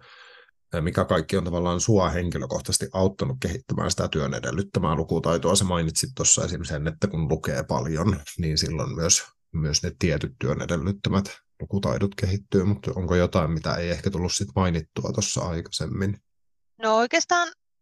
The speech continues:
Speaker 2: mikä mua nyt on hyödyttänyt, niin varmaan sellainen tietynlainen perusuteliaisuus.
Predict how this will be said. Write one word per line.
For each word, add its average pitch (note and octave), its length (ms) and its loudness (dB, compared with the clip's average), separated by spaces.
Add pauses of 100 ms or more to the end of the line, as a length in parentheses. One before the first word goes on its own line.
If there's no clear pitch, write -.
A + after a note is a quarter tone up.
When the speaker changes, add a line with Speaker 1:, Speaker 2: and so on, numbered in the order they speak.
Speaker 2:
mikä D4 320 2
mua C4 240 0
nyt B3 240 -8
on A#3+ 200 -2
hyödyttänyt, A3+ 640 4
niin G#3 160 0
varmaan G#3 420 4
sellainen F#3+ 400 -2
tietynlainen F3+ 580 -2
perusuteliaisuus. F3+ 1300 -2